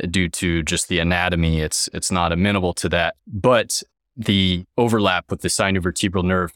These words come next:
pathway is something that could be kinda taken advantage of, uh, with the anesthetic discogram. And I'm, I'm curious, is,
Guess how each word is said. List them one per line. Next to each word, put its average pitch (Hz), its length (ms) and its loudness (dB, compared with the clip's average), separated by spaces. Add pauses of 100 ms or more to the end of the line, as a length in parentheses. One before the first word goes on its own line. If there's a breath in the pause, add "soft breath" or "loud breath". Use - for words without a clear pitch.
pathway 87 760 0
is 90 220 0
something 90 360 -2
that 85 120 -2
could 92 160 -2
be 82 140 -2
kinda 87 280 -2 (240)
taken 95 320 0
advantage 90 560 0
of, 85 240 0 (340)
uh, 82 220 2
with 90 280 -2
the 87 260 0
anesthetic 92 540 0 (280)
discogram. 85 760 -2 (360)
And 85 420 0
I'm, 90 200 0
I'm 92 160 -2
curious, 101 480 0
is, 90 180 -6